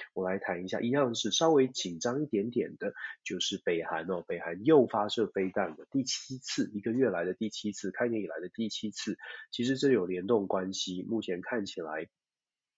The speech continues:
嗯，北韩现在抓，抓了这个局势，是希望可以赶快透过这个紧张的关系当中，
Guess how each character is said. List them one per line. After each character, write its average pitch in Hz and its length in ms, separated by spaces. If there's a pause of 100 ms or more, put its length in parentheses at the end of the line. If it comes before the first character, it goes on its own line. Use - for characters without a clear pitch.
(200)
嗯， 98 280
北 92 160
韩 90 200
现 107 220
在 101 120
抓， 101 240 (220)
抓 104 180
了 95 120
这 92 100
个 90 100
局 82 280
势， 95 260
是 95 160
希 - 180
望 92 140
可 90 140
以 90 60
赶 - 180
快 92 160
透 156 200
过 120 140
这 110 100
个 101 80
紧 85 200
张 95 140
的 92 80
关 92 200
系 95 140
当 92 240
中， 92 200